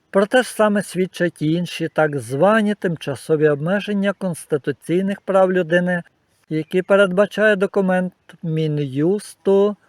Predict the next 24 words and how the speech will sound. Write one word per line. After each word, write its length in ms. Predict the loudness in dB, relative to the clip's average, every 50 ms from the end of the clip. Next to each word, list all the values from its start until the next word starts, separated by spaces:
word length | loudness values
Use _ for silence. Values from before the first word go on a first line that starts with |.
| _ _ _ _ _ _ _ -4
надісланий 840 | 0 0 2 2 2 0 0 0 -2 -2 0 0 0 0 0 0 0
від 280 | -2 -2 -4 -4 -4 -10 _
імені 400 | -2 -2 0 2 2 2 2 2
уряду 580 | 4 4 6 6 6 6 4 4 4 4 4 4
до 360 | 2 0 2 2 2 4 4
Ради 400 | 2 2 2 2 2 2 2 2
Європи. 760 | 4 4 4 4 4 2 0 0 -2 -4 -4 -4 -4 -4 -6 -8 -12 -14 -18 _ _ _ _ _ _ _ _ _ _
І 100 | -2 -2
що 220 | 0 0 2 2 2
цікаво, 580 | 2 0 -2 0 2 4 6 6 6 6 4
про 180 | 4 2 0 0
цей 200 | 2 2 2 2
документ 580 | 2 2 2 2 0 2 2 2 2 0 0 -2
все 160 | 0 2 2
українське 680 | 2 4 2 2 0 0 0 -2 -6 -8 -8 -6 -6
суспільство 880 | -6 -6 -8 -8 -8 -8 _ -2 -2 -2 -2 -6 -10 -6 -2 -2 -2 -2
сном 640 | -2 -6 -8 -4 -2 2 4 6 6 6 6 4
і 60 | 2 2
духом 520 | 2 2 2 2 0 -2 -2 -2 -2 0
не 220 | 2 2 4 2
знало 440 | 2 2 0 2 4 6 6 6 4
до 280 | 4 4 6 6 6 6
двадцять 460 | 6 6 4 4 2 -4 -6 -6 -2
восьмого 480 | 0 2 2 2 0 -2 -2 -2 -2